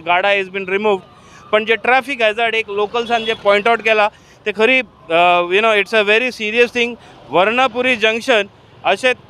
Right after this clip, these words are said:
आमी जर कोणाकूय विचारलें जाल्यार तो दोन उतरान सांगूंक शकता, it is a deadly junction.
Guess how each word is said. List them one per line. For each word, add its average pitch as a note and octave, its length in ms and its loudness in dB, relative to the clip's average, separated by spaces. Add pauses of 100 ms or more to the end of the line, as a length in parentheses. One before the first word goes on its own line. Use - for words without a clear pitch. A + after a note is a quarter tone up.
(180)
आमी G3+ 240 -2
जर G#3+ 160 -2
कोणाकूय A#3 460 -2
विचारलें A#3+ 480 -2
जाल्यार A3+ 260 0
तो A#3 320 0
दोन A3+ 300 0
उतरान A3+ 360 0
सांगूंक G#3 280 -2
शकता, A3 240 -6
it G#3+ 100 0
is G#3+ 160 -6
a G#3 60 -2 (140)
deadly G3 360 -4
junction. G3+ 360 -2